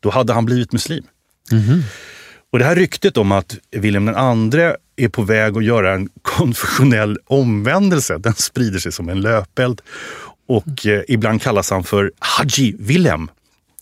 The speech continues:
Speaker 1: som
Speaker 2: Oj.
Speaker 1: liksom en hederstitel då, som
Speaker 2: Mm.
Speaker 1: skulle bli beskyddare av det islamska folket. Ja, i all den här orientalistiska extasen så planerar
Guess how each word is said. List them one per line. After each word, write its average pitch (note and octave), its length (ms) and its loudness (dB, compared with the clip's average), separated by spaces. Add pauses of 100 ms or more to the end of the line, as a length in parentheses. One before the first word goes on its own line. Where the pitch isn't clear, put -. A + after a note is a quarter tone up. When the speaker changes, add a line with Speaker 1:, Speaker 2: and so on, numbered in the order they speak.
(440)
Speaker 1:
som B2+ 180 2
Speaker 2:
Oj. F2 60 0
Speaker 1:
liksom F#2+ 220 -2
en E2+ 60 -2
hederstitel G2+ 760 -2
då, D#2+ 260 -6
som A2 100 0
Speaker 2:
Mm. A2 120 4
Speaker 1:
skulle F2+ 140 -2
bli E2+ 160 -6
beskyddare F2+ 500 -4
av D#2+ 140 -4
det F2 80 -10
islamska F2 480 -8
folket. - 420 -12 (1400)
Ja, A2 320 4 (180)
i E3+ 180 4
all G3 200 4
den F3+ 120 4
här G2 220 0 (340)
orientalistiska C#3 1120 2
extasen E3 920 -2
så G#2 160 -2
planerar F2+ 680 0